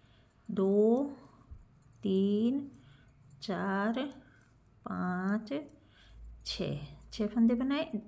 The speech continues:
एक फं-, दो फंदे यहाँ से लेने, तो पहले यहाँ से एक फंदा ऐसे उठा लेंगे और इस फंदे को इसके साथ दो का एक कर देंगे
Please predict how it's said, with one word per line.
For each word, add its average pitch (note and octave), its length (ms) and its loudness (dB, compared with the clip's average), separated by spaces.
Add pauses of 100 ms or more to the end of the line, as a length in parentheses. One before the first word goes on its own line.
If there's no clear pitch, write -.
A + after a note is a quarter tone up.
एक A3 200 2
फं-, A3 220 2
दो A#3 180 2
फंदे A#3+ 240 6
यहाँ A3 180 4
से A3+ 120 -4
लेने, B3 260 0
तो C4+ 80 -6
पहले G#3 260 2
यहाँ G3+ 200 2
से G#3+ 160 0
एक G#3+ 140 -2
फंदा G#3+ 220 4
ऐसे G#3+ 200 0
उठा A3 280 0
लेंगे C#4 380 2 (1200)
और - 180 -8
इस - 120 -6
फंदे F#3+ 300 2
को F#3+ 140 -4
इसके E4 300 -2
साथ A3+ 340 -2
दो G3 120 2
का F3+ 140 -2
एक E3+ 180 -2
कर E3 140 -4
देंगे D#3 360 -2